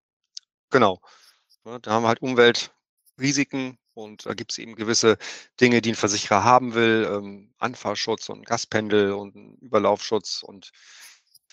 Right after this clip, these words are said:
und eine Abscheideanlage und, und dies und das. Und da kann man eben schon mal sprechen und sagen, „Ja, komm, klar, äh, aber müssen ja noch nicht alle acht da sein, aber, aber sechs davon haben wir ja schon und eine ist, äh, ist in der Bauplanung.“ Na, so kann man dann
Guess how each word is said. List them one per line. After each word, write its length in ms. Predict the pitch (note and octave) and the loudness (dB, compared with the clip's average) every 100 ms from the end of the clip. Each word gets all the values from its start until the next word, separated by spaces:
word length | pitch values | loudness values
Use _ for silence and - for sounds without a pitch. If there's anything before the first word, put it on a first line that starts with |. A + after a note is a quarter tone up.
| _ | _
und 200 | G#2+ G2 | -12 0
eine 80 | |
Abscheideanlage 920 | F2+ - A#2 A2+ F#2+ G#2+ G#2 G2 G#2+ | 0 2 2 4 4 4 4 4 2
und, 180 | G#2 G#2 | -4 -10
und 180 | A2+ G#2 _ - | -16 -20 _ -20
dies 160 | A2+ | -20
und 120 | A2+ G#2+ | -6 0
das. 260 | A2+ - | 0 0
Und 380 | G2+ G#2+ F#2+ - _ _ | -6 -8 -12 -20 _ _
da 80 | - | -4
kann 160 | - B2 | -2 0
man 100 | B2 | 0
eben 180 | A#2+ A#2 | 0 -4
schon 140 | C3+ | -2
mal 200 | A2+ G#2+ | 0 0
sprechen 380 | - - C3 A2 | 0 -2 -4 -6
und 80 | G2 | 0
sagen, 240 | G2+ G2+ | 2 2
„Ja, 180 | G#2 A2 | 0 -4
komm, 320 | - A#2 F#2 _ _ _ _ _ _ _ _ _ _ | -4 -10 -12 _ _ _ _ _ _ _ _ _ _
klar, 340 | - A2+ F#2 - - | 0 2 2 -2 -16
äh, 280 | - D2 D#2+ | -20 -20 -20
aber 140 | - G2+ | -20 -18
müssen 220 | A2+ A#2 | -2 0
ja 60 | |
noch 80 | A2+ | 0
nicht 180 | A2 - | -2 0
alle 200 | A#2+ - | 2 4
acht 240 | - - | 2 2
da 180 | F#2 D#2+ | 2 2
sein, 260 | E2+ E2+ E2 | 0 -6 -6
aber, 320 | F2 F#2+ F#2 | -10 -12 -14
aber 160 | G2+ G#2 | -18 -4
sechs 220 | C3+ - | 0 0
davon 260 | B2+ B2 | -2 -2
haben 160 | A2 C3+ | -4 -4
wir 60 | G2+ | -4
ja 120 | E2 | -4
schon 280 | - D#2+ E2 | -6 -8 -18
und 140 | E2 | -18
eine 220 | F#2+ A#2 | -4 0
ist, 260 | A#2 - - | 2 0 -2
äh, 360 | A2+ A#2 A#2 | -2 -6 -6
ist 200 | B2 - | -10 -12
in 100 | - | -12
der 120 | B2 A2+ | -8 4
Bauplanung.“ 640 | C3 C3+ - F#2+ F2 D#2 _ - - - _ | 4 4 0 -2 -4 -8 _ -20 -20 -20 _
Na, 160 | - A2 | -10 -8
so 80 | G#2+ | -8
kann 160 | G#2+ A#2 | -14 -8
man 100 | A#2 | -4
dann 400 | A2+ A#2 A#2 | -4 -6 -14